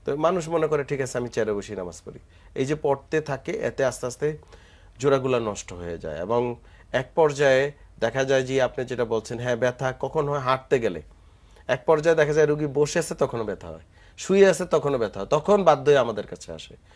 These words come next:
যে এখন তো আর পারা যাচ্ছে না। তখন আমরা যদি এক্স-রে করি বা সিটি স্ক্যান, এমআরআই করি, দেখা যায় যে ফোর্থ ডিগ্রি অস্টিওআর্থ্রাইটিস একেবারে ফিক্সড হয়ে যায় অনেকের ক্ষেত্রে। অনেকের ক্ষেত্রে হাঁটু, যেটা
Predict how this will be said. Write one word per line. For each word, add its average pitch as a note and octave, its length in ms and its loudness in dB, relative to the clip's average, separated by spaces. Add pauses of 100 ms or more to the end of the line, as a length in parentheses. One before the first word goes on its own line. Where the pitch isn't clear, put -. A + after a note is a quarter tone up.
(220)
যে C3+ 140 2
এখন C#3+ 260 2
তো D3 80 2
আর C#3+ 60 6
পারা B2 280 2
যাচ্ছে G2+ 320 -8
না। F2+ 120 -16 (380)
তখন F#3 200 2
আমরা E3+ 200 6
যদি E3 200 0
এক্স-রে D3+ 320 0
করি C#3+ 460 -2
বা B2+ 140 4
সিটি C3 300 -8
স্ক্যান, B2+ 260 -2
এমআরআই B2 300 0
করি, A2+ 240 -8
দেখা A2+ 220 -6
যায় A#2 140 -2
যে A2+ 180 -6 (1300)
ফোর্থ D3 280 2
ডিগ্রি C#3 220 2
অস্টিওআর্থ্রাইটিস A#2 760 -2
একেবারে A#2+ 400 0
ফিক্সড - 400 -8
হয়ে B2 180 0
যায় A2+ 140 2
অনেকের A2 280 -2
ক্ষেত্রে। G#2 400 -8 (340)
অনেকের C#3 320 0
ক্ষেত্রে C#3 280 0
হাঁটু, A#2+ 400 -4 (280)
যেটা A2+ 340 0